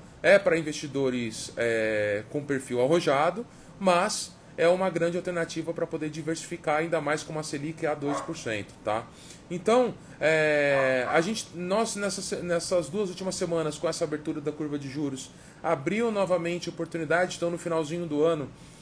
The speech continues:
nós comentamos que nós não estávamos mais fazendo quase nada de pré-fixado. Abriu algumas oportunidades pra pré-dois mil e vinte e quatro, é, pagando taxas acima de oito por cento, né? Então, se você tem oito por cento ao ano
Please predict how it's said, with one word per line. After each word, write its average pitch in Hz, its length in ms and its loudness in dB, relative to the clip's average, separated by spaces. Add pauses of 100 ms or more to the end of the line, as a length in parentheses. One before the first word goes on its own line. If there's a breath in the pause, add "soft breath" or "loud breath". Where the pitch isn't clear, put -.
(180 loud breath)
nós 151 200 -2
comentamos 160 520 -2
que 165 80 -6
nós 151 220 -2
não 165 120 -2
estávamos 165 420 0
mais 151 200 -4
fazendo 139 600 -6 (160)
quase 170 260 2
nada 156 340 -2
de 139 100 -10
pré-fixado. 139 800 -4 (380 loud breath)
Abriu 156 340 0
algumas 165 320 0
oportunidades 147 800 -2
pra 139 200 0
pré-dois 151 440 0
mil 147 100 -6
e 139 40 -10
vinte 143 160 -8
e - 40 -16
quatro, 143 640 0 (300 loud breath)
é, 131 240 2
pagando 139 440 -2
taxas 139 420 -2
acima 156 320 -6
de 135 120 -6
oito 143 220 -2
por 127 160 -10
cento, 156 480 -6 (420 loud breath)
né? 135 140 -2
Então, 147 220 -4
se 156 100 -8
você 160 240 -4
tem 139 300 -4
oito 180 320 0
por 180 160 -6
cento 165 300 -6
ao 147 200 2
ano 117 340 0